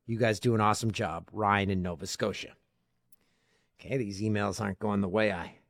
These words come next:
I intended. Um, how about this one?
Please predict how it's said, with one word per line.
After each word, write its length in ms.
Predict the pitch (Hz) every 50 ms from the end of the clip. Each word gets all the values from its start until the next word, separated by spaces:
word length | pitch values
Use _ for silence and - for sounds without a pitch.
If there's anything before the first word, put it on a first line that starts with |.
| _ _ _ _ _ _ _ _ _ _ -
I 100 | 82 87
intended. 600 | 87 85 87 - - 151 170 147 101 101 107 98 - _ _ _ _ _ _ _ _ _ _ _ _ _ _ _ _ _ _ -
Um, 480 | 85 85 87 92 92 90 90 87 85 - _ _ _ _ _ _ _ _ _ _ _ _ _ _ _ _ _ -
how 80 | 120
about 180 | 110 107 110 -
this 200 | 170 160 - -
one? 180 | 110 80 -